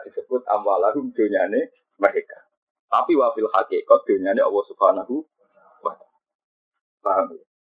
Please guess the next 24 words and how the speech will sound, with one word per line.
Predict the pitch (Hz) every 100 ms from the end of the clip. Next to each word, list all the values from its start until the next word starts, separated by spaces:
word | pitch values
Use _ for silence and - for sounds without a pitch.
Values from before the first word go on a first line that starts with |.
| _ _
Jadi | - 120
kira | 156 151
usah | 147 131
janggal, | 120 127 127 117 110
kenapa | 120 123 139 123 - _
ngamal? | 117 113 107 -
Selama | 117 117 123
ini |
kan | 165 175
kadang | 139 156 156
ada | 127 107
yang | 104
janggal, | 101 85 87
wong | 107
ngamal | 110 107 107
api | 101 - 95
yang | 95
ngono | 90
kok | 123 - -
gak | -
di, | - 139 - _ _ _ _ _ - 104
kok | 92 92
gak | -
di. | -